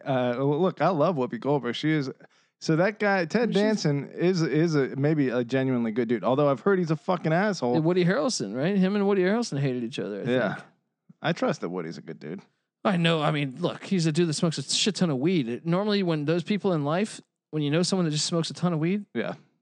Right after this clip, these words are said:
Speaker 2: maybe they're not productive, but they're normally pretty kind-hearted people.
Speaker 1: Yeah,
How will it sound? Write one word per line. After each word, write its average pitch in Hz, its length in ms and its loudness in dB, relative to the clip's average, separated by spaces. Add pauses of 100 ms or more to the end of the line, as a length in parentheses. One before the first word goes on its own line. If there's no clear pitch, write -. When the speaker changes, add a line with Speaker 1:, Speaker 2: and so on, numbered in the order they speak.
(260)
Speaker 2:
maybe 196 260 0
they're 233 100 4
not 233 160 0
productive, 160 540 -2
but 139 140 -2
they're 147 100 0
normally 190 300 2
pretty 190 260 0
kind-hearted 165 500 0
people. - 380 -2
Speaker 1:
Yeah, 104 140 -2